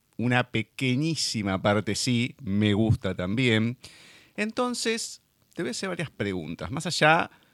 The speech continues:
de contarnos esta historia entre Sofía Hidalgo, una profesora de filosofía, entre Filipo de Citera,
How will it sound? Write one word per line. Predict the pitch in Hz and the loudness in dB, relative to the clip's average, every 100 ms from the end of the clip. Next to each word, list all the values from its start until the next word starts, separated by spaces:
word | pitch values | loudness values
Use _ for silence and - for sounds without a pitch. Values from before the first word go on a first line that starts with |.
| _ _ _ - | _ _ _ -14
de | - | -6
contarnos | 98 98 113 113 117 120 120 131 - - - | -4 0 4 4 4 0 0 -2 -4 -8 -10
esta | 92 - 98 | -12 -8 -8
historia | - - 107 107 110 117 139 - _ _ _ | -4 0 2 2 4 4 2 -10 _ _ _
entre | - 95 92 87 90 90 90 85 | -8 -8 -6 -4 -4 -2 -4 -6
Sofía | 87 - 92 | -10 -8 -4
Hidalgo, | 90 107 120 147 | 2 4 4 0
una | 165 117 92 _ _ _ _ _ _ - | 0 -2 -4 _ _ _ _ _ _ -12
profesora | 85 87 98 | -8 -6 -2
de | 92 | -2
filosofía, | 87 85 - 87 98 104 123 151 202 _ _ - _ _ - | -4 -8 -10 -8 -4 -2 0 0 -4 _ _ -20 _ _ -8
entre | 98 95 95 92 87 | -6 -4 -2 -2 -4
Filipo | - - 95 95 98 - 92 85 82 | -8 -10 -8 -8 -8 -4 -2 0 -2
de | 80 | -6
Citera, | - 85 107 113 131 151 | -8 -4 -2 0 0 -2